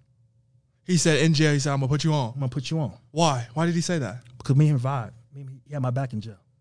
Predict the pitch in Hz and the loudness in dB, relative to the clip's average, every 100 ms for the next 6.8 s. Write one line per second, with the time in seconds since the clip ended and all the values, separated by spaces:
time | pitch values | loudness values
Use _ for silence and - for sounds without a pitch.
0 | _ _ _ _ _ _ _ _ _ _ | _ _ _ _ _ _ _ _ _ _
1 | _ _ _ 120 120 120 117 160 135 127 | _ _ _ -10 -4 -2 -2 -4 -4 -2
2 | 127 123 127 117 165 147 139 - - 127 | -2 0 0 -2 -6 -4 -4 -6 -6 -4
3 | 123 123 117 160 135 _ _ _ _ _ | -2 -2 -2 -6 -10 _ _ _ _ _
4 | - 127 131 131 120 - _ - 123 120 | -8 -4 -2 -4 -6 -10 _ -8 -4 -4
5 | 117 127 151 127 135 131 120 120 123 120 | -2 0 0 0 -2 -2 -2 -4 -6 -6
6 | 123 117 120 147 135 151 151 | -8 -6 -6 -6 -8 -8 -10